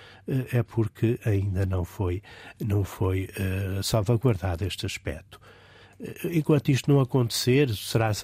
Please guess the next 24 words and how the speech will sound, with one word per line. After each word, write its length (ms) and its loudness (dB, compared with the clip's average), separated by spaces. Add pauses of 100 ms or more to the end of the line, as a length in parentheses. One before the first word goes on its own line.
(120)
uma 320 2
tentação, 800 0 (520)
eh, 760 -2
de, 100 -2
a, 360 2
a 20 4
revolta 720 2
de, 240 -4
de, 240 -10
de, 240 -10
dos 200 -4
povos 360 -2
que 180 -8
se 100 -6
sentem 400 -2
injustiçados. 840 -2 (460)
Eh, 920 -2
há 180 0
sempre 320 0
o 40 4
risco 380 -4
de, 140 -4
de 80 -6
facto, 300 -6